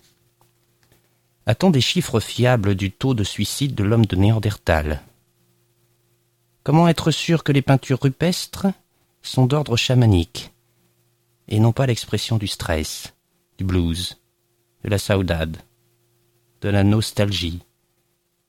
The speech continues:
du simple Pékin homo sapiens ? Imaginez-vous le sentiment amoureux en ces temps inconnus ? Non. La science non plus,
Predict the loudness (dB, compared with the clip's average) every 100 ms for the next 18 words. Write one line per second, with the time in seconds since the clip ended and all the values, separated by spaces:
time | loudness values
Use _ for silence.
0 | _ -8 -6 0 0 0 -4 -4 -4 -2
1 | -2 -4 _ _ _ -2 0 0 -2 -4
2 | -6 -6 -12 -18 _ _ _ _ _ _
3 | _ _ _ _ _ _ _ _ _ _
4 | _ 4 4 6 6 6 4 4 2 2
5 | 4 6 4 4 2 0 -2 -2 -2 0
6 | 0 0 2 0 -2 _ _ _ 0 0
7 | -2 _ _ _ _ _ _ _ _ _
8 | _ -8 -4 0 0 2 -2 0 -2 -2